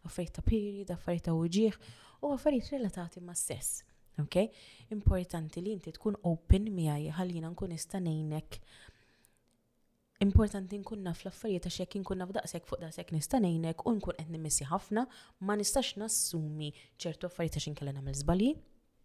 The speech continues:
U kollox importanti bil-consent, ok? Hawn ma ħanamlu xejn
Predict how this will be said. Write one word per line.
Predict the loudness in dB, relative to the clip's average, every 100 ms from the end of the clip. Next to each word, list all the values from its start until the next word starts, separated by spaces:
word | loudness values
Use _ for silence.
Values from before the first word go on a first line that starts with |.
| _ _ _ -20 -20 _ _ -20 _ 2
U | 2 2
kollox | 0 0 0 -2 -4 -4
importanti | -4 -2 0 -2 -6
bil-consent, | -8 -6 -6 -4 -6 -10 -18 _ -6
ok? | -2 0 -2 -8 -18
Hawn | -10 -4
ma | -4
ħanamlu | -4 -8 -8
xejn | -2 0 2 0